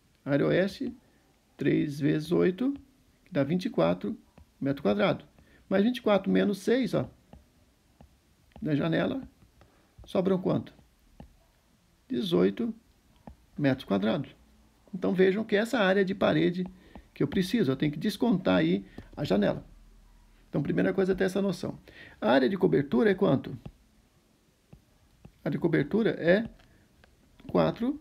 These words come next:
vezes oito. Então, dá trinta e dois metros quadrados. Eu preciso dessa informação para a minha tabela. Ali, minha tabela que eu vou usar pra estimar a carga térmica. Vejam que há pessoas, há profissionais que têm mais experiência que chegam lá,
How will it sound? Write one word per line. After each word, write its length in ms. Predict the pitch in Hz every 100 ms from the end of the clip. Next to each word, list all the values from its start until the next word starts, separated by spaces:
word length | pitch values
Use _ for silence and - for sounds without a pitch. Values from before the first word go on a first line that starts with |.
| -
vezes 240 | 160 165
oito. 380 | 262 233 - - _ _ _
Então, 160 | - -
dá 100 | 143
trinta 420 | 147 170 185 220
e 60 |
dois 580 | 190 160 160 180 190 - - _
metros 320 | - 156 156 -
quadrados. 320 | 185 190 -
Eu 60 |
preciso 320 | - 233 269 247
dessa 80 |
informação 500 | 233 214 180 - 214
para 360 | 226 202 208 208
a 20 |
minha 200 | 202 202
tabela. 480 | 202 180 180 180 120 - - - - - - -
Ali, 180 | - 156
minha 140 | 180
tabela 340 | 185 165 170 185
que 80 |
eu 60 | 185
vou 160 | 175 180
usar 420 | 156 190 175 - - - _ -
pra 380 | 151 151 175 -
estimar 440 | 143 - 170 143
a 20 |
carga 260 | 143 156 180
térmica. 360 | 180 - - 127
Vejam 400 | 175 185 240 226
que 280 | 196 139 - - -
há 160 | - 143
pessoas, 640 | 143 151 - 220 196 139
há 300 | 143 147 143
profissionais 580 | 143 151 - 156 160 180
que 60 | -
têm 100 | 147
mais 200 | 151 151
experiência 380 | - 185 214 226
que 120 | 277
chegam 320 | 254 220 170
lá, 340 | 143 180 180